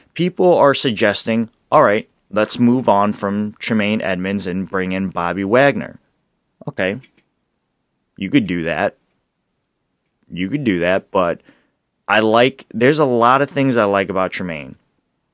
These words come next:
that are better than Bobby Wagner. One is that Tremaine is still very young. Bobby Wagner's getting up there in age. And this, and this second reason is my main important reason.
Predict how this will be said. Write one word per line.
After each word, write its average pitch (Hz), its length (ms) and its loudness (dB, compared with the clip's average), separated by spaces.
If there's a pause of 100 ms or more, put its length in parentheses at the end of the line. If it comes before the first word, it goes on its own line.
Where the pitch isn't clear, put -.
(500)
that 90 260 -2 (520)
are 92 160 0
better 82 440 -4
than 80 260 -10
Bobby 80 220 -6
Wagner. 78 520 -10 (420)
One 92 400 -4 (1200)
is 95 140 -6
that 98 180 0
Tremaine 107 400 0
is 92 120 -6
still 98 540 -2
very 85 420 -4
young. 85 400 -4 (560)
Bobby 92 220 0
Wagner's 98 680 -2 (380)
getting 90 220 -8
up 90 160 -4
there 95 160 -2
in 98 80 -4
age. - 400 -6 (560)
And 135 200 4
this, 175 300 2 (100)
and 127 240 4
this 131 160 2
second 139 340 0
reason 139 320 0
is 98 120 -2
my 95 200 -2
main 92 580 -4
important 85 480 -6
reason. - 420 -16